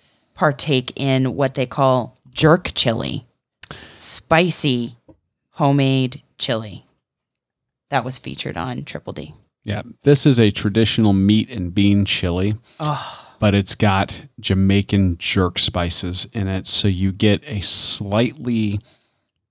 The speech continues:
Speaker 2: sweet hints of things like cinnamon and clove, just a very, very subtle hint of that.
Speaker 1: So good.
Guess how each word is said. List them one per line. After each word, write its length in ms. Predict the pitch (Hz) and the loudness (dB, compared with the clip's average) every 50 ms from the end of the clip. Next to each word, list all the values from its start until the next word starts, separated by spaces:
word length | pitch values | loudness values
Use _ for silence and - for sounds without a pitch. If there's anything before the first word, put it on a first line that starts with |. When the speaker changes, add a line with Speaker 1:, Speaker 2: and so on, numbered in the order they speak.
| _ _ _ | _ _ _
Speaker 2:
sweet 1080 | - - - - - - - 113 110 98 95 101 101 110 110 - - - - - - - _ _ _ _ _ _ _ _ _ _ _ _ _ _ _ _ | -6 -4 -2 0 0 0 0 0 -2 -2 0 0 0 0 -2 -4 -8 -10 -10 -10 -12 -16 _ _ _ _ _ _ _ _ _ _ _ _ _ _ _ _
hints 640 | _ _ - - - 123 117 117 - - - - - - - | _ _ -12 -4 2 2 4 4 2 2 0 -2 -2 -2 -2
of 400 | 113 110 104 98 95 95 92 87 | -2 -2 0 0 0 0 -2 -2
things 460 | - - - 107 104 104 104 101 101 | -4 -4 -2 0 2 2 2 0 -2
like 200 | 98 92 87 - | -4 -6 -6 -6
cinnamon 880 | - - - - - - 113 107 110 107 110 107 107 110 110 107 107 104 - _ _ _ | -6 -4 -4 -2 0 2 2 4 4 6 4 4 4 2 2 -2 -4 -6 -12 _ _ _
and 220 | - 95 90 82 | -10 -10 -10 -8
clove, 960 | - - - - 98 98 98 98 101 107 113 117 117 117 120 - - - - - - - | -6 -8 -6 -4 -2 0 2 2 4 4 2 2 0 -2 -4 -8 -14 -16 -18 -20 -20 -12
just 260 | 110 117 - - - - - _ _ - | -6 -6 -6 -4 -6 -10 -18 _ _ -14
a 100 | 113 104 101 101 101 104 - | -12 -10 -10 -8 -8 -2 2
very, 400 | 123 123 123 127 127 123 120 117 | 4 4 6 6 6 6 4 4
very 340 | 107 98 107 107 110 107 107 | 4 4 2 4 4 4 2
subtle 480 | 101 - - - 104 101 101 101 92 92 | 0 -2 -2 0 0 0 0 0 -2 -6
hint 360 | 87 - 98 98 101 - - | -6 -4 -4 -4 -2 -2 -4
of 100 | 104 104 | -4 -2
that. 360 | 113 113 113 117 117 - - - _ _ _ _ - - - - | 0 0 0 0 -2 -4 -8 -16 _ _ _ _ -20 -20 -20 -14
Speaker 1:
So 300 | - - - - 240 254 | -10 -10 -6 -4 -4 -4
good. 320 | 240 - 220 220 202 151 | -2 -2 -2 -2 -4 -6